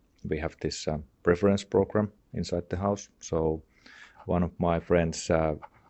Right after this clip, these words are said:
uh, told me about that and, uh, told me that, "Hey, we have a job that might, might suit you. So could you, could you apply?" He sent me the link, and, uh, I went through that, and, uh, then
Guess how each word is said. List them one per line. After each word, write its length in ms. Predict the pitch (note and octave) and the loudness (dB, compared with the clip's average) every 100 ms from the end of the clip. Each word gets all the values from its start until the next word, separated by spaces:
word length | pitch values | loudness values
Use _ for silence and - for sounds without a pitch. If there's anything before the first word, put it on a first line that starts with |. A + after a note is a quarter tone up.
| _ _ _ _ - | _ _ _ _ -6
uh, 260 | E2+ D#2+ E2 - | -2 -2 -4 -6
told 300 | - E2+ D#2+ | 0 2 2
me 160 | E2+ D#2+ | 0 0
about 340 | D2+ D#2 D#2 | 0 -2 0
that 260 | F2+ F2 - | 2 2 0
and, 180 | E2 D#2 | -2 -2
uh, 200 | D#2 D#2 - _ _ _ _ - | -2 -4 -12 _ _ _ _ -6
told 220 | F2 E2 | -2 0
me 120 | D#2+ D#2 | 0 -2
that, 200 | - - | -4 0
"Hey, 240 | E2+ D#2+ D2+ - - E2 | 2 0 -2 -12 -18 -6
we 180 | E2 E2 | 0 0
have 160 | E2 | 0
a 40 | D#2+ | -2
job 360 | - E2 D#2 | 0 0 0
that 240 | - - - | -2 -10 -6
might, 240 | E2 D#2 | -6 -4
might 220 | E2+ D#2+ | -2 -2
suit 280 | - F2 E2+ | 0 0 2
you. 140 | G#2+ A2 - | 0 0 -4
So 300 | - D#2+ D#2+ - _ _ _ | -6 -4 -4 -6 _ _ _
could 180 | - E2 | -8 -4
you, 220 | D#2+ D#2 - | -2 -2 -4
could 200 | D#2+ E2+ | -6 -4
you 100 | D#2+ | -2
apply?" 380 | D#2 E2+ F2+ F2 - | 0 0 0 0 -6
He 100 | E2 | -6
sent 240 | E2+ D#2+ | -4 -4
me 140 | E2 E2+ | -4 -2
the 100 | E2 | 0
link, 380 | E2+ E2+ E2 - | 0 0 -2 -6
and, 160 | D2+ | -6
uh, 80 | D#2+ - _ - - _ | -8 -12 _ -20 -20 _
I 120 | F2+ | 0
went 240 | E2+ E2+ D#2 | 2 2 0
through 160 | E2 | -2
that, 320 | D#2 G#2 - - - - - _ - | 2 2 2 -10 -20 -20 -20 _ -8
and, 280 | F2 E2+ E2+ | -2 0 4
uh, 420 | E2+ E2+ E2 D#2+ D2+ | 4 6 4 0 0
then 360 | F2 E2+ E2 | 2 2 -2